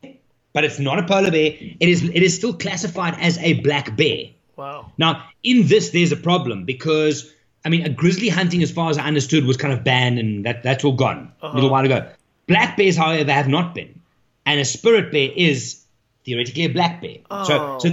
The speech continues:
Speaker 1: there's a whole thing going on
Speaker 2: Are
Speaker 1: there, right?
Speaker 2: people killing them?
Speaker 1: N-, not, not much, because they are so limited in their distribution. So if you look at the British Columbian coast, there's, there's a, a small, small island called Gribble Island,
Speaker 2: Uh-huh.
Speaker 1: G R I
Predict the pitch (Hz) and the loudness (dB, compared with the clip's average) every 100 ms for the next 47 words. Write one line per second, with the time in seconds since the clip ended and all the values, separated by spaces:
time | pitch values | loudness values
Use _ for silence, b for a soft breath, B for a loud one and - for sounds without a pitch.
0 | 165 160 185 180 208 175 202 175 160 147 | -2 0 0 2 2 2 2 4 4 2
1 | 143 139 110 104 247 277 311 208 - 175 | 2 2 0 0 0 0 -4 -6 -6 -4
2 | 175 240 269 320 320 311 _ _ _ _ | -2 -2 -4 -4 -6 -10 _ _ _ _
3 | _ _ _ _ _ _ 170 - 165 214 | _ _ _ _ _ _ -6 2 2 2
4 | 160 170 - - 143 170 240 151 151 170 | 0 -6 -8 -4 0 2 0 2 2 2
5 | - - 135 156 175 170 147 196 208 156 | -2 -8 0 2 2 0 -2 2 4 6
6 | 165 170 156 147 143 131 - 110 151 165 | 6 4 0 2 2 0 -2 0 0 0
7 | 87 - b b b 160 180 220 254 196 | -4 -12 b b b 0 2 4 2 0
8 | 175 156 175 - 175 143 156 156 156 131 | -4 2 2 2 0 0 2 0 0 -2
9 | 156 - - - - _ b b b - | -4 -4 -8 -10 -14 _ b b b -2
10 | 151 180 180 180 123 - 160 180 175 165 | 2 4 2 0 -2 -2 -2 0 -2 -2
11 | 165 202 247 - - - 165 208 170 175 | 0 2 2 0 -8 -10 0 0 2 0
12 | 185 175 170 131 113 160 170 170 135 120 | 2 2 2 -2 2 2 2 0 0 -2
13 | 95 76 71 _ - 131 131 131 170 175 | -2 -8 -20 _ -14 -10 -8 0 0 2
14 | 165 147 151 | 0 0 -4